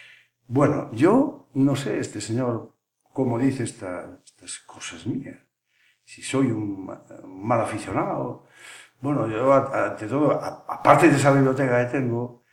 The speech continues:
que es conocida por, para mí, entre otros, estos veterinarios, es Julio, Julio Fernández Sanz,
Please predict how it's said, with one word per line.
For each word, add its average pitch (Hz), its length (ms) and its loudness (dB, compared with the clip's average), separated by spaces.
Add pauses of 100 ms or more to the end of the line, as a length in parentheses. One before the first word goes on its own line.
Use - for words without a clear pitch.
(380)
que - 100 -4
es 110 120 -2
conocida 107 720 -2
por, 82 480 -10 (420)
para 87 240 -4
mí, 110 300 -4 (340)
entre 80 240 -14
otros, 95 460 -14 (280)
estos - 520 -16
veterinarios, 95 800 -8
es 101 140 -14
Julio, 90 680 -10 (320)
Julio 113 240 -4
Fernández 101 420 -6
Sanz, 107 340 -4